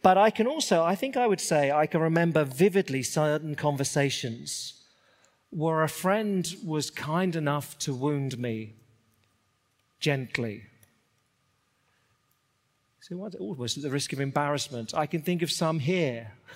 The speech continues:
<laughs> I think of Hugh Gittins telling me off after an elders meeting for being too angry. I think of Mike McGann telling me off for not offering forgiveness to someone. I think of Mark Doring telling me off for not listening to advice. I think of Phil Alcock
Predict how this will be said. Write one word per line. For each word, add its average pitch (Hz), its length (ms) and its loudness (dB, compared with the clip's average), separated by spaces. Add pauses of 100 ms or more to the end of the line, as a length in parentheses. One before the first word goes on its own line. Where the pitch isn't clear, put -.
(220)
<laughs> - 480 -18
I 143 60 -10
think 139 160 -6
of 135 80 -6
Hugh 165 140 -2
Gittins 143 560 0
telling 151 300 0
me 143 80 2
off 147 200 2
after 139 240 2
an 131 60 0
elders 139 340 0
meeting 127 280 -2
for 123 120 -4
being 131 240 -4
too 139 200 -6
angry. 139 400 -4
I 117 60 -6
think 147 200 -4
of 135 80 -2
Mike 143 260 0
McGann 135 580 0 (320)
telling 156 320 0
me 135 120 4
off 123 200 2
for - 200 -6
not 139 220 -2
offering 139 380 -2
forgiveness 139 560 -4
to 135 100 -4
someone. 123 340 -6
I 127 60 -8
think 135 160 -6
of 131 80 -4
Mark 135 320 -2
Doring 135 460 -2 (280)
telling 156 320 0
me 135 120 0
off 143 240 0
for 139 100 -2
not 135 180 -4
listening 143 380 -2
to 131 180 -4
advice. 123 520 -2
I 127 40 -10
think 131 160 -8
of 135 80 -8
Phil 151 240 -2
Alcock 156 480 -4